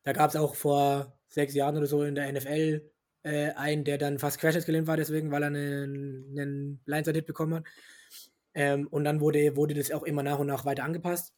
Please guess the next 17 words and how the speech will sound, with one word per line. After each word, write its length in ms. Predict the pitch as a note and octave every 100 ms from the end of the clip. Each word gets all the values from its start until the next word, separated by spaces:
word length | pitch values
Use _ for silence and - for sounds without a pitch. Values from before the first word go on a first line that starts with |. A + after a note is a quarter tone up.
| _
solche 260 | D3 D3
Regeln 240 | D3+ E3 D#3+
eben. 380 | D#3 E3 D#3+ _ - - - _ _ _ -
Ähm, 560 | D3+ C#3+ C#3+ C#3+ C3 - _ _ _ _
ist 80 | C#3
natürlich 260 | D#3+ E3+ D3+
schade, 220 | D#3 E3
dass 140 | D#3
immer 140 | E3+ D#3+
erst 160 | D3+
was 100 | C#3
passieren 240 | D3+ E3 G3
muss, 160 | F#3+
bis 160 | F3 D#3+
sowas 380 | E3+ D#3+ D#3+ -
passiert. 360 | D#3 F#3 F#3 - _ _ _ _
Aber, 600 | - C3+ C#3 C3+ C3 B2